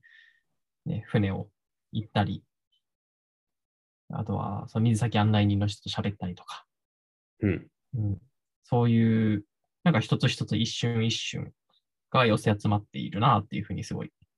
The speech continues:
Speaker 1: やっぱり感じさせられる。
Speaker 2: なるほど。
Speaker 1: うん。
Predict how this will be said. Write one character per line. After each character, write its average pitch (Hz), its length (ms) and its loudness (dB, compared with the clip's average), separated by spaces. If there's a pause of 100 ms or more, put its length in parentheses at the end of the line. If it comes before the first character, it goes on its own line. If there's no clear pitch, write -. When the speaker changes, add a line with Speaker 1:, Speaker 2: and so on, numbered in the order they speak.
(280)
Speaker 1:
や - 40 -10
っ - 40 -14
ぱ - 60 -6
り - 80 -4
感 101 200 -2
じ 113 80 -4
さ 120 120 -10
せ - 120 -4
ら 101 120 -2
れ - 120 -6
る。 - 100 -18 (760)
Speaker 2:
な 95 180 2
る 87 80 4
ほ 87 60 0
ど。 80 240 -8 (500)
Speaker 1:
う 117 60 0
ん。 101 300 -4